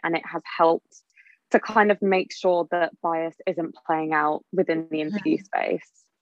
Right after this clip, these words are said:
Speaker 2: So, of course, it's, it's amazing that they're having these diverse panels and they're having people from different groups. But do you think sometimes someone who gets,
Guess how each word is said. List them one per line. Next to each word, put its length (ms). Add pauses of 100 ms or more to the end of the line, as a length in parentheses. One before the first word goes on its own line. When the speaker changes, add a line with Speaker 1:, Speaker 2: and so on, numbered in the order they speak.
(380)
Speaker 2:
So, 520 (280)
of 140
course, 320
it's, 140
it's 200
amazing 380
that 160
they're 120
having 520
these 180
diverse 320
panels 500
and 160
they're 140
having 280
people 240
from 120
different 260
groups. 380
But 180
do 100
you 60
think 200
sometimes 720
someone 220
who 80
gets, 320